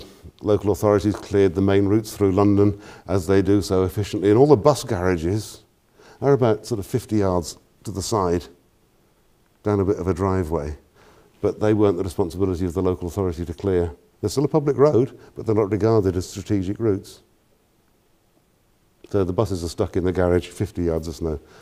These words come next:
to get them out. Um, it would be maddening if it wasn't funny.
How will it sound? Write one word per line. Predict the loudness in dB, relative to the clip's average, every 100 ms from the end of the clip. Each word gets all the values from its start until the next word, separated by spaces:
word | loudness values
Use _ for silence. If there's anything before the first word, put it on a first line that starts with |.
| -16 -8
to |
get | -4 -2
them | -2
out. | -4 -6 -12 -20 -8
Um, | 2 2 2 -2 -20 _ _ _ _ _ 0
it | 4
would | 4 4
be |
maddening | 4 4 2 0
if | 0
it | 0
wasn't | 0 -2 0
funny. | 2 2